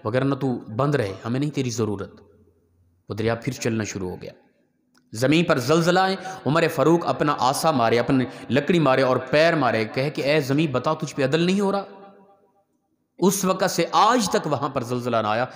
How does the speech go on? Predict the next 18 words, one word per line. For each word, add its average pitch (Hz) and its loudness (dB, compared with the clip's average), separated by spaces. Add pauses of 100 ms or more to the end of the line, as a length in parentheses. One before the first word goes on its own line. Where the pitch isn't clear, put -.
(240)
क्या 127 -4
मामला 104 -8
है? - -16
अदल 123 -6
हुआ। 92 -8 (300)
ये, 123 -2
ये 165 -6 (100)
इंसान 135 -6
है। 95 -12 (240)
अल्लाह 147 -4
फरमाते, 156 -4 (320)
"हुवल्लज़ी 147 -4
खलक़ 117 -8
लकुम 104 -10
मा 113 -6
फ़िल 127 -8
अर्दि 110 -6
जमिया।" 101 -8